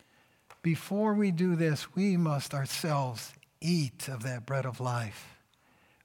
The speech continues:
We must place our faith in Jesus Christ and trust him to be our leader.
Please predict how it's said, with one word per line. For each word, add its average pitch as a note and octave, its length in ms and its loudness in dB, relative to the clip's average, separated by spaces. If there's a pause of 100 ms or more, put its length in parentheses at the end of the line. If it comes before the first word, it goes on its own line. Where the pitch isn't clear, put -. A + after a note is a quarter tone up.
We F#3 140 6
must F3+ 280 4
place G3 380 2
our E3 100 2
faith D3 380 -4
in C#3 80 -2
Jesus C#3 340 -4
Christ C3 400 -6
and C#3 160 -2
trust - 440 -4
him C3 320 -2
to C3 120 -8
be B2 160 -6
our A#2 160 -2
leader. A2 440 -8